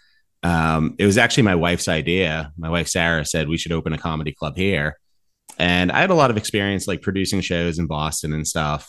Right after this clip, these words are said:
Um, and I'd been around it for a long time. So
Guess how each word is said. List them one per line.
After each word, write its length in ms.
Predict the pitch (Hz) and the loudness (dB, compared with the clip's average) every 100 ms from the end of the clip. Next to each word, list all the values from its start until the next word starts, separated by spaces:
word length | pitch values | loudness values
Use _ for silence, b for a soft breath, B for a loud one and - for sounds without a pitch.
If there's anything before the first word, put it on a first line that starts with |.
| - | -10
Um, 440 | 78 76 71 71 71 | -6 -4 -4 -6 -6
and 80 | 73 | -6
I'd 160 | 73 69 | -6 -6
been 100 | 76 | -6
around 300 | 71 71 73 | -4 -4 -6
it 100 | - | -8
for 120 | 76 | -8
a 40 | |
long 260 | 71 69 71 | -6 -6 -6
time. 300 | 73 67 69 | -6 -6 -6
So 320 | - 69 | -6 -6